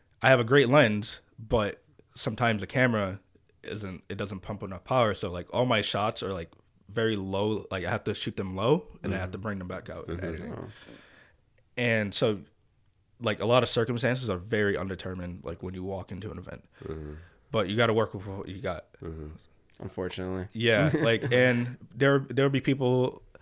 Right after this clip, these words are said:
Speaker 1: always coming up to, to you asking, "You know, can you get a photo of us?" Or, like, if I'm, like, running around, like, people will s-, say, "What's up?" Yada, yada, yada. It's, it's a nice experience.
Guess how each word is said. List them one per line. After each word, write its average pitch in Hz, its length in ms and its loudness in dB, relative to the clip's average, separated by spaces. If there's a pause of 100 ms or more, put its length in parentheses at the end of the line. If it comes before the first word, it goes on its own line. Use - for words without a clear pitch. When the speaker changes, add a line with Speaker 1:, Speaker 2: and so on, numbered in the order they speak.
(200)
Speaker 1:
always 107 240 0
coming 110 240 -2
up 110 200 0
to, 104 240 -2
to - 160 -6
you 107 200 0
asking, 98 560 -6
"You 165 80 -2
know, 175 80 -2
can - 140 -4
you 156 60 -4
get 156 120 2
a 147 40 -4
photo 156 280 4
of 151 100 0
us?" 156 300 0
Or, 104 320 -2 (200)
like, 95 120 -8
if - 120 -8
I'm, 104 240 -2
like, 92 200 -6 (180)
running 104 340 -4
around, 104 420 -2
like, 90 160 -8
people 110 300 -6
will 101 80 -6
s-, - 200 -12
say, 85 360 -10 (280)
"What's - 200 -4
up?" 131 300 0
Yada, 107 200 -2
yada, 101 180 -4
yada. 113 360 -4
It's, - 320 -6 (560)
it's 147 160 4
a 185 80 10
nice 143 300 6
experience. 101 720 -4